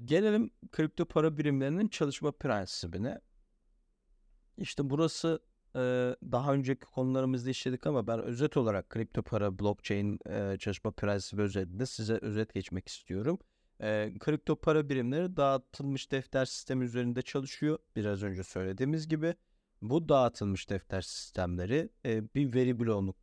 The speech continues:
kabul etmek için mutabakat protokolleriyle, anlaşmalarıyla oluşturuluyor. Blockchain defterindeki her işlem,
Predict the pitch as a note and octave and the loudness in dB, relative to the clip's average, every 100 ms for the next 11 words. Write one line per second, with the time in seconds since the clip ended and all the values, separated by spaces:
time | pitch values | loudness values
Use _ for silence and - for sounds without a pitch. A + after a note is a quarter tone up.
0 | _ _ - A2 A2 G#2 - - B2 D3+ | _ _ -2 2 2 0 -2 -2 0 0
1 | - - B2 - D#3 D#3+ C3 B2+ C3+ B2 | -6 -10 -8 -2 0 0 -2 0 2 2
2 | B2+ B2+ - _ _ _ _ - A2+ - | 0 -2 -4 _ _ _ _ 2 2 2
3 | - G#2 G2 F#2 E2+ A2+ C3 A2 G2 G#2 | 0 2 2 0 0 2 2 0 0 0
4 | G2 F#2+ F2+ F2 - - - F#2 - - | 2 2 0 -2 -6 -12 -10 -8 -8 -12
5 | - _ _ _ _ - A#2 G3 - A3+ | -16 _ _ _ _ -2 2 2 4 4
6 | G3+ F3 - D#3+ D#3 - E3+ F#3 - F#3+ | 4 2 0 0 0 0 -4 -4 0 2